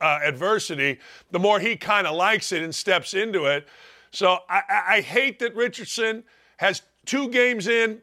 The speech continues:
third game, and now he's not able to play. You know, that did not happen with Andrew Luck for his first four seasons. The only time he got hurt was out of the pocket. First four seasons, he played in every single game.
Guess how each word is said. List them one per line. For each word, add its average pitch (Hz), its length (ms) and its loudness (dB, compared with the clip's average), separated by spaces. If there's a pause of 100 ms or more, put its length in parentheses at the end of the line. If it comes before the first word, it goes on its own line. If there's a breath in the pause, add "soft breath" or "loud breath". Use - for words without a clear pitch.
(100)
third 247 320 2
game, 233 300 2
and 185 120 -8
now 214 240 4
he's 196 220 -4
not 214 300 0
able 208 260 2
to 180 80 -2
play. 208 380 2 (200 loud breath)
You 311 100 -4
know, 339 100 0
that 233 240 2
did 214 160 0
not 202 220 2
happen 190 400 0
with 165 120 -4
Andrew 185 420 -2
Luck 165 360 2 (320 soft breath)
for 180 240 0
his 156 140 -2
first 190 380 0
four 170 340 -2
seasons. 156 480 -4
The 175 80 0
only 247 100 0
time 214 260 0
he 208 140 0
got 180 220 4
hurt 196 160 -2
was 160 120 -4
out 180 140 4
of 151 60 -2
the 123 120 -12
pocket. 175 460 2 (280 loud breath)
First 262 340 0
four 247 260 4
seasons, 190 500 -4
he 214 100 -6
played 214 280 0
in 175 100 0
every 202 240 0
single 208 340 -2
game. 165 340 0